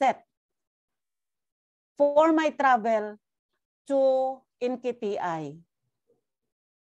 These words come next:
Preparations were made. Doctors were conduct-, were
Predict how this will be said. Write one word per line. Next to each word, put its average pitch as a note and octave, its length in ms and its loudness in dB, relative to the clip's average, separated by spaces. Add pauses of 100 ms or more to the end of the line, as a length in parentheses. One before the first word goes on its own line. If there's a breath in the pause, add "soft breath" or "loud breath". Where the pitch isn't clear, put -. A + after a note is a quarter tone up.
(220)
Preparations C4 960 2
were B3+ 160 0
made. A#3+ 400 -4 (1700)
Doctors C4+ 640 0
were C#4 160 -2
conduct-, C#4 400 -4 (140)
were B3 340 0